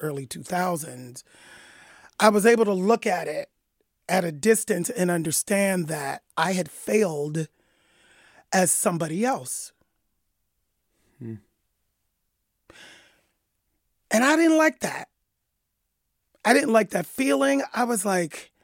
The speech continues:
Speaker 1: everything I did was a compromise. Every decision I made that first time out musically was a compromise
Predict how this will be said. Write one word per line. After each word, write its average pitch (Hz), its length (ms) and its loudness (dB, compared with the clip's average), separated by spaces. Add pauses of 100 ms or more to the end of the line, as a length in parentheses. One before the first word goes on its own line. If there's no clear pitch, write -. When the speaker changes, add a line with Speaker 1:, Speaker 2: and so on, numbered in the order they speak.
(840)
Speaker 1:
everything 294 520 4
I 262 140 4
did 196 520 0 (120)
was 170 220 -2
a 160 40 -8
compromise. - 1000 -10 (880)
Every 226 200 4
decision 220 520 -2
I 185 100 -2
made 175 460 -2
that 165 180 -8
first 165 300 -8
time 156 260 -8
out 143 180 -10
musically 147 480 -8
was 135 200 -14
a 139 40 -16
compromise 139 880 -10